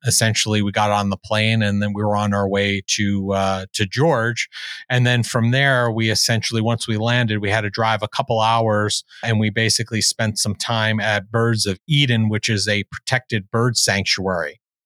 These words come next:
which was, uh, you know, again, it was really interesting and amazing. It was like a netted in avi-,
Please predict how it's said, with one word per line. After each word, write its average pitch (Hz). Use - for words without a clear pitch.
which 113
was, 104
uh, 101
you 113
know, 101
again, 104
it 104
was 104
really 127
interesting 101
and 95
amazing. 104
It 98
was 95
like 98
a 98
netted 107
in 104
avi-, 104